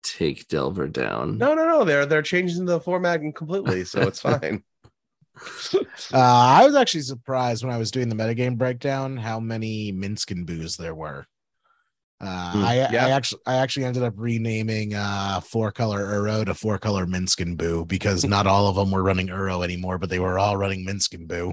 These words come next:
Speaker 3: <laughs>
Speaker 2: Mm-hmm.
Speaker 1: Hmm. I love that card.
Speaker 3: Yeah, we saw it do a lot of work on stream.
Speaker 2: Yeah, poor Roland.
Speaker 3: Poor Roland. Yeah, twice, twice on camera, Roland lost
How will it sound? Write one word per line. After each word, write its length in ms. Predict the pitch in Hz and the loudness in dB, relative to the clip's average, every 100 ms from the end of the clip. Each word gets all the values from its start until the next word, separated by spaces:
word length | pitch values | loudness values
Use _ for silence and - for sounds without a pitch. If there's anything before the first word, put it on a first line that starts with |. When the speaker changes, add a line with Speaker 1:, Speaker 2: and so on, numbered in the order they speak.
| - | 0
Speaker 3:
<laughs> 80 | 220 - - | 0 0 -6
Speaker 2:
Mm-hmm. 260 | 101 104 98 - _ _ - - - - | -4 -4 -4 -8 _ _ -4 -4 -4 -2
Speaker 1:
Hmm. 220 | 110 107 104 - _ _ _ _ _ _ _ _ _ _ _ _ _ _ _ | 2 2 -2 -8 _ _ _ _ _ _ _ _ _ _ _ _ _ _ _
I 80 | - | 2
love 240 | 135 107 95 | 4 4 4
that 200 | 98 - | 2 2
card. 340 | 101 95 98 101 110 _ _ _ _ _ _ _ _ _ _ _ _ _ - | 2 2 0 -6 -16 _ _ _ _ _ _ _ _ _ _ _ _ _ 0
Speaker 3:
Yeah, 140 | 117 | 2
we 80 | 110 | 4
saw 160 | 117 147 | 4 2
it 80 | 127 | 4
do 120 | 117 | 0
a 20 | |
lot 320 | 101 117 123 | 0 0 0
of 60 | 120 | 0
work 220 | 120 117 | -2 -4
on 160 | 104 95 | -8 -8
stream. 480 | - 120 107 98 - _ _ _ | -6 -4 -4 -6 -10 _ _ _
Speaker 2:
Yeah, 300 | 113 123 120 | -4 0 0
poor 280 | 110 - 127 | -2 -2 0
Roland. 460 | 110 104 107 107 - _ _ _ _ _ _ _ _ - | 2 2 2 -2 -6 _ _ _ _ _ _ _ _ -4
Speaker 3:
Poor 180 | 151 151 | 2 6
Roland. 400 | 135 127 123 120 | 6 4 4 2
Yeah, 280 | 131 127 123 120 - - _ | 2 4 2 -2 -14 -20 _
twice, 680 | - - 180 156 117 - - | -8 4 6 6 2 -2 -4
twice 420 | - 151 175 185 185 | -4 2 4 4 2
on 220 | 165 147 | 2 0
camera, 540 | 147 143 135 127 120 | -4 -2 -2 -2 -2
Roland 540 | 117 135 135 135 127 120 | -2 -2 -2 -4 -6 -6
lost 640 | 113 123 131 - - | -2 0 0 -2 -6